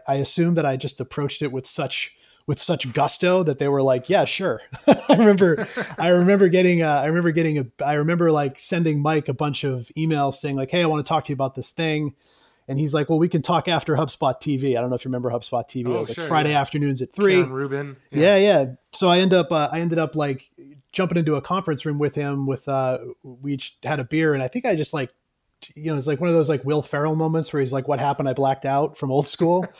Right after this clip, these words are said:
Speaker 2: <laughs>
Speaker 1: I just started describing this position. I, I don't think I stopped talking for, like, ten minutes. And when I was done, he's like, "Yeah, sure. Let's do it."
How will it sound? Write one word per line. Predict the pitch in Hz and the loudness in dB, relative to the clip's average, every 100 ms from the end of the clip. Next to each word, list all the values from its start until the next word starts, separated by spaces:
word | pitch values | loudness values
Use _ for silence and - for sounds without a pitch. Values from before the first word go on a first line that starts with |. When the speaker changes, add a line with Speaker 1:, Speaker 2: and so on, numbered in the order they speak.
| - | -16
Speaker 2:
<laughs> | - - - | -14 -16 -4
Speaker 1:
I | - | 2
just | 175 196 | 2 2
started | - 190 156 | 4 4 2
describing | 160 - 160 160 165 | -2 -2 0 2 0
this | 156 | -2
position. | - 135 143 147 175 170 | -4 -4 -4 -4 -2 -2
I, | 139 139 | -2 -2
I | |
don't | 147 143 | -4 -2
think | 151 | -2
I | 139 | -2
stopped | - 147 127 - | -4 -6 -6 -4
talking | 143 131 156 151 | -2 -2 -6 -6
for, | 139 | -4
like, | 123 - | -4 -4
ten | 143 127 | -6 -4
minutes. | 131 165 - | -4 -4 -4
And | 135 | -4
when | 131 | -2
I | |
was | 127 | -2
done, | - 131 151 | -2 -4 -2
he's | 135 | -4
like, | 131 262 | -2 2
"Yeah, | 277 | 2
sure. | - 214 | 4 2
Let's | 170 - | 0 -2
do | 135 | -4
it." | 110 | -4